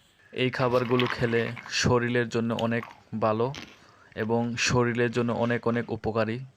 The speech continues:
এই খাবারগুলো। আপনারাও খাবার, আহ, চেষ্টা করবেন। গাইস, আহ, খাওয়া দাওয়া শেষ করে আমি এখন হাঁটতে বের হয়ে গেছি এবং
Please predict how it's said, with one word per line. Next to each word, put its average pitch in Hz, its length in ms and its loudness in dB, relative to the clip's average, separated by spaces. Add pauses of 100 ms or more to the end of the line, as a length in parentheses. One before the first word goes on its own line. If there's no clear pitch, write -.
(400)
এই 113 120 -4
খাবারগুলো। 117 640 0 (420)
আপনারাও 117 460 2
খাবার, 117 340 2
আহ, 110 760 -6
চেষ্টা 110 320 -4
করবেন। 110 380 -6 (640)
গাইস, 117 440 4
আহ, 110 340 0
খাওয়া 120 280 6
দাওয়া 117 220 6
শেষ - 300 2
করে 120 220 4
আমি 113 240 4
এখন 117 300 -2 (280)
হাঁটতে 113 400 0
বের 110 200 2
হয়ে 113 260 4
গেছি 113 340 -4 (140)
এবং 120 500 0